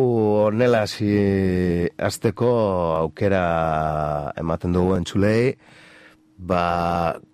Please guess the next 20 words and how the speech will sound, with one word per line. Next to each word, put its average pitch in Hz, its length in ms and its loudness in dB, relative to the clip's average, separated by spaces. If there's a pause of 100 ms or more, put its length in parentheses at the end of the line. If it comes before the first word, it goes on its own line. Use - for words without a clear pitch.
(320)
korreo 120 400 0
elektronikoaren 117 960 0
bidez, 135 560 0 (320)
edota 92 480 0
Facebookaren 90 720 -2
bidez, 104 460 -2 (220)
e, 87 360 0
sexaholkuak 104 1200 -2
arroba 90 500 -2 (1080)
hotmail 98 460 0
punto 95 320 -4
com 92 240 -2
helbidean, 110 560 0 (500)
ba, 95 400 0
guri 95 400 0
galdera 107 400 0
botatzeko 104 720 0
eta 98 160 -6
galderak, 90 720 -2
e, 82 140 -4